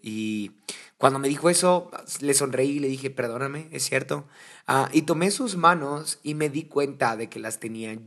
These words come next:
llenas de aceite. Sí, obviamente, ¿no? Pues ella, ella es la, es la que más contacto había tenido con aceite, porque había y agarraba, e-, ella iba a la, a la vasija continuamente y,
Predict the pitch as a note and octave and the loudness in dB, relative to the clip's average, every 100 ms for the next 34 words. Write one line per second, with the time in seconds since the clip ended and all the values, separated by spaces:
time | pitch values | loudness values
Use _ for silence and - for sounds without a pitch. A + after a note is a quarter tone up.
0 | G#2+ A#2+ A2+ G#2+ G#2 - - _ - - | -4 0 0 0 -4 -6 -8 _ -20 -20
1 | _ - F#2+ - - G2+ F2 - - _ | _ -4 -2 0 -2 -4 -10 -20 -20 _
2 | _ _ _ - - G#2 - A#2+ A#2+ G#2 | _ _ _ -6 -6 -8 -8 -4 -4 -4
3 | G#2+ G#2 - G#2+ A#2+ B2+ A2+ A2 A2+ A2+ | -6 -10 -12 -14 -16 -16 -12 -6 -4 -4
4 | - A#2+ A#2+ A#2 A#2 - A#2+ B2 A#2+ A#2+ | -2 0 0 -2 -8 -4 -4 -4 0 2
5 | A#2+ - A#2 A#2+ - A2 A2 A2 A2 A2 | 0 -2 -6 -6 -4 -6 -6 -8 -10 -10
6 | - G#2 - A#2 A2 A2+ - - - - | -10 -8 -6 -6 -4 -6 -8 -20 -20 -20
7 | - B2+ - A#2+ A#2+ C3 C3+ A#2+ A2 A#2 | 0 0 4 4 6 4 4 2 0 2
8 | A#2+ - - - D#3 D#3 D3+ E3+ D3+ C3 | 2 2 -2 4 6 8 6 8 10 10
9 | C3 B2+ - B2 A#2+ A#2+ D3 - C3 B2 | 6 2 2 0 0 0 -2 2 2 0
10 | A#2 B2+ B2 C3 B2+ B2+ A2+ A#2 - | -6 -6 -4 -4 -4 -4 -4 -8 -14